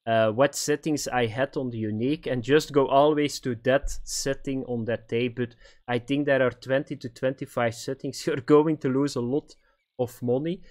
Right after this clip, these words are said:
Uh, I would say that you just keep all your equipment home. Just don't keep the fish, just get the experience. Uh, but you can do that too. But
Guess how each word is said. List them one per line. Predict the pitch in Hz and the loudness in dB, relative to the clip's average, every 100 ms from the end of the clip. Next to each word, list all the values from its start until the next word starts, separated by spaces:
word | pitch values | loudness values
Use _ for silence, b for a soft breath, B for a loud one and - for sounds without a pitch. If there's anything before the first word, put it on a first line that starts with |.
| b b _ _ _ | b b _ _ _
Uh, | 123 123 131 | 0 0 4
I | 151 | 4
would | 156 165 - | 6 0 -2
say | - - - 143 151 131 | -10 -8 -2 2 2 2
that | 135 131 | 2 0
you | 123 | -4
just | - 143 - - | 0 -2 0 -4
keep | 135 | -2
all | 135 143 143 | 4 4 4
your | 131 | 0
equipment | 139 131 - 135 - 131 120 | 0 -4 -4 -8 -4 -6 -6
home. | - 117 143 139 | -2 0 0 -4
Just | 139 143 - - | -2 -2 -2 -2
don't | 139 143 - | 0 0 -2
keep | 127 | -2
the | 120 | -2
fish, | - 135 143 | -8 -6 -8
just | - 127 - - | -4 -4 -4 -6
get | 120 | -4
the | - | -4
experience. | 120 - - - 117 127 131 131 131 - _ _ _ _ _ - | -10 -10 -14 -6 -2 -2 -4 -8 -12 -18 _ _ _ _ _ -8
Uh, | 107 107 107 104 - - | -4 -4 -4 -8 -12 -10
but | 139 165 | -8 -8
you | |
can | - 151 143 | 0 2 2
do | 123 123 | 0 -2
that | 117 - | -2 -4
too. | 120 117 | -6 -4
But | 123 - - | -6 -8 -20